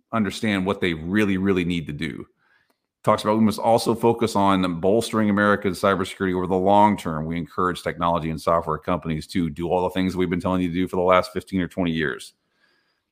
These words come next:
Use modern tools. Software developers are responsible for code. Like, we're throwing developers back under the bus here. Um,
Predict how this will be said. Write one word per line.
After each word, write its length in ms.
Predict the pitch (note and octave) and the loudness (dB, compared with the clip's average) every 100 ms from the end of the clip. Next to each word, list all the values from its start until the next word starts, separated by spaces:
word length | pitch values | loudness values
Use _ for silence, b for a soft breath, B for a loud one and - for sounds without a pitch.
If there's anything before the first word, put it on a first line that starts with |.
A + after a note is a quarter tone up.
| _ _ | _ _
Use 240 | D2 E2+ D2+ | -4 -4 2
modern 280 | F2 E2 D2 | 4 4 0
tools. 400 | E2 C2 A1+ - | -4 -4 -8 -4
Software 320 | D#2+ F2 E2 | -2 0 0
developers 480 | D#2+ D#2+ D#2 D#2 C#2 | 2 2 2 -2 -2
are 60 | |
responsible 420 | D2 - C#2+ C2 | -4 -4 -4 -4
for 80 | C#2 | -14
code. 360 | - D#2 C#2+ B1 | -6 -4 -2 -2
Like, 180 | E2 E2 | -4 -4
we're 80 | |
throwing 260 | D#2+ D#2+ F2 | -6 -2 0
developers 400 | F#2 G#2+ - D#2 | 6 6 6 -2
back 220 | C#2 D2 | -6 -8
under 140 | C2 C2+ | -8 -10
the 40 | |
bus 280 | C2 B1 - | -8 -8 -8
here. 260 | - - - _ _ _ | -10 -10 -14 _ _ _
Um, 240 | D2+ D2 | -4 -2